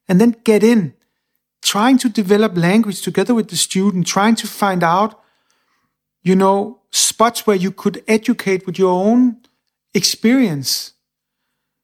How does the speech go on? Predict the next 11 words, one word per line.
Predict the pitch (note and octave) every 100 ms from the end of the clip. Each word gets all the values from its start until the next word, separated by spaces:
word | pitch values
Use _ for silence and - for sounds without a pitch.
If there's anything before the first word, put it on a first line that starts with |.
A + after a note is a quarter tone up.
| _ _ _ _ -
And | G#3 G#3 G#3 _ _ _ _ -
I | A3+
also | A3+ A#3+ B3+
made | G#3+ G#3+
a |
decision | F#3+ G3 - A#3 A#3+ F#3
when | E3+
I |
was | D#3+ D#3+
in | E3+
Düsseldorf. | D#3+ F#3 G3 E3 D#3